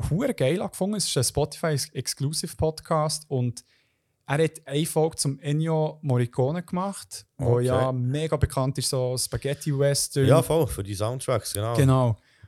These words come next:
Speaker 1: Und bei dem, und es war wie, äh, eine Folge zu ihm gewesen, aber er ist ja, äh, leider verstorben, also er ist ja alt genug geworden, aber gleich
Speaker 2: Ja.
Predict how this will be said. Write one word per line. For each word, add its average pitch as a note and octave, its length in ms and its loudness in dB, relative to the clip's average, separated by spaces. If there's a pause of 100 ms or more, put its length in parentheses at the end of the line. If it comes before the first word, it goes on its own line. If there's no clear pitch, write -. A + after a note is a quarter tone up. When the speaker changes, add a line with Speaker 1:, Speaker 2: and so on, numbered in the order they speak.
(200)
Speaker 1:
Und C3+ 220 0 (640)
bei B2 60 -2
dem, F3 420 0 (140)
und C3+ 280 0
es C3+ 220 0
war C#3+ 60 -4
wie, D3 340 -2 (120)
äh, - 60 -2
eine A#2+ 220 0
Folge D3+ 340 0
zu D#3 100 0
ihm D#3+ 140 2
gewesen, E3 160 0
aber C3+ 120 4
er B2 80 4
ist B2 120 -2
ja, C3 640 -2
äh, - 40 -6
leider C3 240 -2
verstorben, E3 540 0
also C#3+ 380 0
er A2 60 -4
ist A2 60 -4
ja A#2 100 -2
alt A#2 180 -4
genug D#3 240 2
geworden, C#3 300 2
aber A2 180 2
gleich B2+ 180 0
Speaker 2:
Ja. G#2+ 120 2